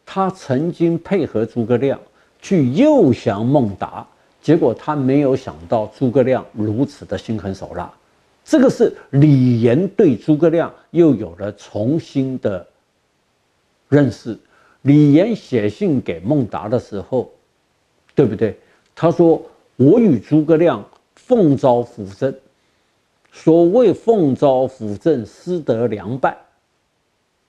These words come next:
那换句话说，他告诉孟达：“你放心好了，我跟诸葛亮讲好了，我跟诸葛亮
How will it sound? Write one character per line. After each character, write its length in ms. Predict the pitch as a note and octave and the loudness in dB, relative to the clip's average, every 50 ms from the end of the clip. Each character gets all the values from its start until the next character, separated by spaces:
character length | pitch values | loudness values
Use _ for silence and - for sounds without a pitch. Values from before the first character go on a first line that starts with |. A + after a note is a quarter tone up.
| _ _ _ _ _ _ _ _ _ _ _ _ _ _ _ | _ _ _ _ _ _ _ _ _ _ _ _ _ _ _
那 160 | - A#3+ B3 G3 | -2 0 0 0
换 340 | - - - C#4+ C#4+ B3 | -2 -4 -2 0 0 2
句 60 | G3 A3+ | 2 2
话 220 | F#3 G3 G3 F3 | 2 2 0 -2
说， 260 | - - D#3 D3 D3 - _ _ _ _ | -2 -4 -8 -8 -8 -10 _ _ _ _
他 120 | - - - | -20 -10 -4
告 160 | - - - | -2 -2 -2
诉 160 | - F3 D#3 | 0 -2 -4
孟 200 | D3+ D#3 C3 G#2 | -4 -4 -6 -8
达 300 | - - - - - _ _ _ _ _ _ _ _ _ | -10 -12 -16 -20 -20 _ _ _ _ _ _ _ _ _
：“你 120 | - B2+ A#2+ | -2 -2 0
放 220 | - A#3+ G3 C#3 | 0 0 -2 0
心 160 | - F3 E3+ | -2 -2 -2
好 200 | A#2+ G#2+ C#2+ D#2 | -2 -6 -10 -12
了， 160 | E2+ - - _ _ _ - | -14 -18 -20 _ _ _ -2
我 140 | A2+ A#2 C3+ | 0 0 2
跟 120 | - G#3 | 2 0
诸 160 | F#3 - F#3 | 0 0 2
葛 80 | F3 F#3+ | 2 2
亮 220 | G3 A3 G3 D3 | 2 2 0 0
讲 180 | F#2 A2 G#2 C3 | -2 -4 -4 -6
好 220 | A#2 G#2 E2+ - | -6 -8 -10 -12
了， 200 | E2+ E2 - _ _ _ _ _ _ | -14 -18 -20 _ _ _ _ _ _
我 220 | - D3+ D#3+ F3+ F3+ | 2 2 4 4 4
跟 220 | E3+ A#3+ A#3+ A3 | 2 2 0 0
诸 180 | - - A#3 G#3 | -2 -2 0 2
葛 120 | A#3+ A#3+ | 2 4
亮 280 | B3 B3 A3+ F#3+ C#3 | 2 2 0 0 -6